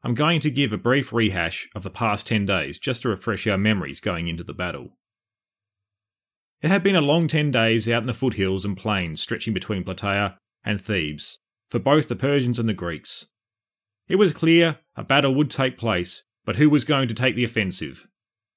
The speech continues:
Both sides had been active in attempting to coerce the other side into action, but neither had taken the bait. The Persians had used their cavalry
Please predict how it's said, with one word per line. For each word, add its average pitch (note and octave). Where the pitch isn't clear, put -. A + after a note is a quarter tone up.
Both E3
sides D3+
had B2
been A#2+
active A#2
in F#2+
attempting A#2
to -
coerce A2
the G#2+
other G2+
side D#2+
into E2
action, E2+
but E3
neither D3
had F#2
taken G2
the D#2
bait. E2+
The A2
Persians D3+
had A#2
used C3+
their D3
cavalry G#2